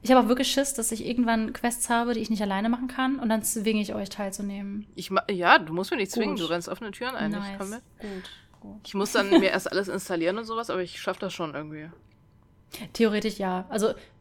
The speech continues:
Speaker 1: es war jetzt bei mir nur so ein Struggle, weil ich zum einen nicht so klug bin, was Minecraft angeht und zum anderen, weil ich halt das jetzt zum ersten Mal machen musste, aber eigentlich ist es gar nicht so schwer.
Speaker 2: Ja.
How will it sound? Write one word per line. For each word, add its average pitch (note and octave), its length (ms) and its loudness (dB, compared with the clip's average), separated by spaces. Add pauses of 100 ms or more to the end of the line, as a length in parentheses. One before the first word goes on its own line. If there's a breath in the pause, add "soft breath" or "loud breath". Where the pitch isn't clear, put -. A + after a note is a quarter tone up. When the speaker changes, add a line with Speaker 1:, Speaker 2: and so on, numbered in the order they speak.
(180)
Speaker 1:
es - 120 0
war A3 220 8
jetzt A3 160 0
bei A3 80 4
mir A3 100 4
nur A3 100 2
so G#3+ 60 0
ein G#3 60 0
Struggle, G#3 320 0
weil G3+ 100 2
ich G3 60 -6
zum G3+ 140 -2
einen G3+ 180 -2
nicht G3 80 -4
so G3+ 80 -4
klug G#3+ 260 -6
bin, A3 120 0
was G3 140 -2
Minecraft G3+ 300 -4
angeht A#3+ 300 0
und A3 120 -8
zum G3+ 140 -6
anderen, G3+ 360 -2
weil F#3+ 140 0
ich F#3 180 -10
halt F#3+ 140 -8 (240)
das - 200 -12
jetzt F#3+ 180 -10
zum F#3+ 120 -6
ersten F#3 240 -8
Mal F3+ 100 -2
machen F#3+ 180 -4
musste, F#3+ 180 -4
aber F#3+ 100 -4
eigentlich F#3+ 220 -4
ist F#3+ 60 -8
es F3+ 120 -8
gar F#3 100 -6
nicht F#3 120 -4
so F#3+ 140 -8
schwer. F#3 240 -10
Speaker 2:
Ja. F#3+ 260 0